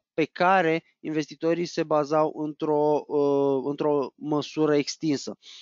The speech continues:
Iar, uh, acest lucru și, uh, faptul că este posibil, uh, ca un astfel de proiect să, să se amâne dacă avem în vedere, uh,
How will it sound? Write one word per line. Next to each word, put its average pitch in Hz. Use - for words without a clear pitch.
Iar, 165
uh, 147
acest 175
lucru 190
și, 190
uh, 151
faptul 175
că 170
este 165
posibil, 165
uh, 143
ca 156
un 160
astfel 160
de 156
proiect 151
să, 147
să 143
se 156
amâne 143
dacă 143
avem 151
în 156
vedere, 147
uh, 135